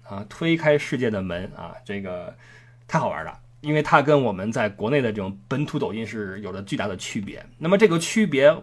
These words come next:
背后就有很好玩的一些文化的差异以及现象。我们这个事儿呢，留在以后说好吗？因为这个还能够，嗯，说几句，好吧？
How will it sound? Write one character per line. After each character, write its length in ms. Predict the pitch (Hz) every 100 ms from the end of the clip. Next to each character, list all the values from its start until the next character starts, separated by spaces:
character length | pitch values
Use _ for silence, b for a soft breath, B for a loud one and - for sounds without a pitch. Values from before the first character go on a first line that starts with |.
| -
背 160 | 156
后 280 | - 180 98
就 120 | 131
有 80 | 139
很 200 | - 147
好 120 | 139
玩 120 | 82
的 80 | 104
一 120 | 113
些 120 | 113 120
文 200 | 107 127
化 160 | 165
的 80 | 98
差 240 | - 143
异 120 | 147 - -
以 120 | 214
及 360 | 104 135 147 - b b
现 240 | - - 98
象。 160 | 85 - b b b
我 120 | - 117
们 160 | 156
这 120 | 202
个 120 | 147 147
事 80 |
儿 80 | 143
呢， 180 | 117 107
留 100 | 117
在 120 | 143
以 80 | 107
后 160 | 135 110
说 180 | 101
好 100 | 85
吗？ 160 | 98 95
因 80 | 123
为 60 | 131
这 140 | 135
个 160 | 113 101
还 120 | 120
能 140 | 117
够， 300 | 131 113 98 - - - - - _ - - -
嗯， 180 | 87 90
说 160 | - 165
几 100 | 107
句， 160 | 82 - -
好 120 | -
吧？ 160 | 113 -